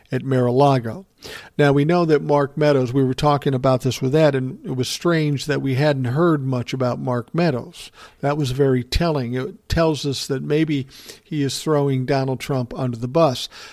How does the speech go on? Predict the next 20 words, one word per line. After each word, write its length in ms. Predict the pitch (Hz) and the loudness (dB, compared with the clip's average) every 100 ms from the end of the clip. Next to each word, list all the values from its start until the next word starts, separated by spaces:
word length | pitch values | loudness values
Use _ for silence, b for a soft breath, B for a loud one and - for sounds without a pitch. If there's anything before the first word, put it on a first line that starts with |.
| B _ | B _
Initially, 640 | 147 151 196 214 208 190 | -2 4 4 4 0 -2
he 160 | 170 170 | -2 -2
gave 280 | 160 165 160 | -2 -2 -2
us 160 | 151 | -6
some 160 | - 143 | -6 -4
text 400 | - 160 147 - | -2 -2 -4 -6
messages 600 | 147 - 147 135 147 135 | -6 -6 -8 -4 -4 -4
and 140 | 143 | -6
some 160 | - 151 | -6 -4
emails, 500 | 151 151 131 113 110 | -2 -2 -2 -4 -8
and 100 | 135 | -4
it 60 | |
was 160 | 135 123 | -2 -2
very 340 | 127 156 156 | 2 2 4
helpful 500 | 117 156 180 - 127 | 2 0 0 -2 -6
to 240 | 120 135 120 | -4 -2 -2
the 280 | 123 120 113 B B | -2 -6 -6 B B
January 500 | - 147 131 127 120 | -2 0 0 0 -2
sixth 420 | 113 - 175 - - | -4 -2 -2 -2 -10
committee. 440 | 143 127 117 165 | -8 -8 -10 -16